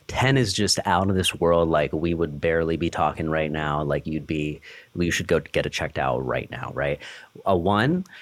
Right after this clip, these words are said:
is like, okay, it was there. You barely kinda feel it. It's, like, kinda there sometimes, sometimes not. Where I start to kind of, um,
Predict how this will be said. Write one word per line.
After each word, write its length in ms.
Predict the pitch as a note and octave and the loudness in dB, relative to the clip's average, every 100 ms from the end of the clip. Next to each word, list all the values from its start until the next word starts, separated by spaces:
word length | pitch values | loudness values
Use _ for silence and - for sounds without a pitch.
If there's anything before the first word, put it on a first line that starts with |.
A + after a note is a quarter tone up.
| - | -6
is 220 | G#2 G2 | -2 0
like, 640 | G2 F2 E2+ E2 - - - - | 2 2 2 0 -4 -14 -12 -2
okay, 640 | A3 G#3 C3+ G#2+ G#2 G#2+ G#2+ | 0 2 2 4 4 2 2
it 80 | G#2 | 0
was 200 | G2 E2+ | 0 2
there. 280 | A2+ A2 G#2+ | 4 6 6
You 160 | G2+ | 4
barely 380 | F2+ G#2 G2+ G2 | 4 4 4 4
kinda 240 | - F#2 | 2 0
feel 340 | F2 F#2 F2+ F2 | 2 2 4 6
it. 220 | F2 E2+ | 4 4
It's, 160 | E2 F2 | 2 2
like, 260 | D#2+ - | 2 0
kinda 300 | - F#2 F2 | -2 0 2
there 160 | E2+ E2+ | 2 2
sometimes, 500 | F2+ E2 F#2 E2 D#2+ | 0 0 0 -2 -2
sometimes 300 | D#2 D#2+ D2+ | -4 -4 -4
not. 180 | C#2+ - - - - - - - _ _ - - | -4 -6 -18 -18 -16 -16 -18 -20 _ _ -14 -2
Where 380 | G#2+ B2+ D#3+ | 4 6 6
I 200 | A#2+ C#3 | 4 4
start 420 | B2+ - G#2+ A2+ - | 2 4 4 4 2
to 120 | A#2 | -2
kind 400 | - A2 G2 G2+ | 0 0 2 2
of, 140 | G2 | 0
um, 360 | G2 E2+ D#2 | 0 -2 -4